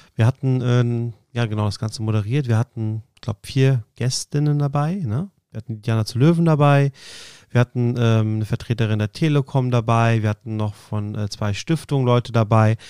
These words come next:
Also eine muntere, äh, diverse Gruppe von Teilnehmenden und, ähm, hatten natürlich auch ein tolles Team im Hintergrund, ein paar Kollegen aus unserem Corporate Communications, Social Media Team. Ja, und dann haben wir das Ganze geplant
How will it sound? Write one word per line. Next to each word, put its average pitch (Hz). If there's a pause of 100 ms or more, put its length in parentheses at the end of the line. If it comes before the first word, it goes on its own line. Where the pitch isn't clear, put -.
(180)
Also 120
eine 113
muntere, 120 (340)
äh, -
diverse 110 (540)
Gruppe 196 (180)
von 120
Teilnehmenden 156 (800)
und, 131
ähm, 127
hatten 135
natürlich 117
auch 110
ein 110
tolles 110
Team 170
im 156
Hintergrund, 127
ein 110
paar 110
Kollegen 113
aus 107
unserem 107 (320)
Corporate -
Communications, 127
Social 117
Media 143
Team. 127 (680)
Ja, 196
und 117
dann 101
haben 104
wir 107
das 104
Ganze 110
geplant 107